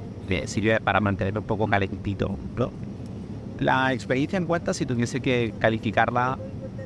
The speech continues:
eh, clase turista, evidentemente, que es donde he volado, me parece sensacional. Sensacional. No sé, ¿eh? Me atrevería a decir que yo le soy un nueve. Es una de las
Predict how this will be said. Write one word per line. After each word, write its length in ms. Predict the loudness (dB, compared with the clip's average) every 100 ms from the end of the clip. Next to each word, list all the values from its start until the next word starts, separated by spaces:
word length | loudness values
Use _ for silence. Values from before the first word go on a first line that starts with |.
| -6 -2
eh, 360 | 0 2 0 2
clase 300 | 2 2 0
turista, 500 | 0 0 0 -2 -2 -6 -10 -8 -4
evidentemente, 640 | 2 2 4 2 2 0 0
que 60 |
es 80 | 0
donde 240 | 2 4
he 40 | 4
volado, 440 | 4 4 2 -2 -8 -10 -10 -10 -10 -4 2
me 100 | 6
parece 320 | 6 4 0
sensacional. 600 | 0 2 0 2 0 0 -4 -10 -10 -10 -10 -10 -10 -4
Sensacional. 580 | -2 0 0 0 0 -2 -8 -10 -10 -10 -10 -8 -8 -10 -10 -10 -8 -8 -6
No 100 | -4
sé, 320 | 0 0 2 0
¿eh? 40 | 0
Me 80 |
atrevería 480 | 2 2 2 2 2
a 40 | 0
decir 380 | 0 0 -2 -4 -10 -10 -10 -10 -10 -4
que 100 | -2
yo 120 | 0
le 80 | 2
soy 220 | 2 0
un 80 | 0
nueve. 380 | 0 0 -2 -4 -8 -10 -10 -10 -8 -4
Es 180 | -2 0
una 180 | 2
de 100 | 4
las 240 | 2 0